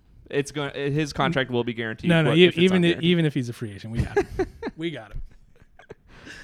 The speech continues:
Speaker 1: Man, uh, I'm gonna go one more time. Fifteen. Okay, hang on. Sixteen.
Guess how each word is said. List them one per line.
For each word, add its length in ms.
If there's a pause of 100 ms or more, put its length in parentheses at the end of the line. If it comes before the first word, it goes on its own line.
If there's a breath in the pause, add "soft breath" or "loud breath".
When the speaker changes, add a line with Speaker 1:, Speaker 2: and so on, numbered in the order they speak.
(540 loud breath)
Speaker 1:
Man, 460
uh, 460 (840)
I'm 160
gonna 140
go 140
one 100
more 80
time. 180
Fifteen. 460 (1600)
Okay, 360 (180)
hang 100
on. 100
Sixteen. 500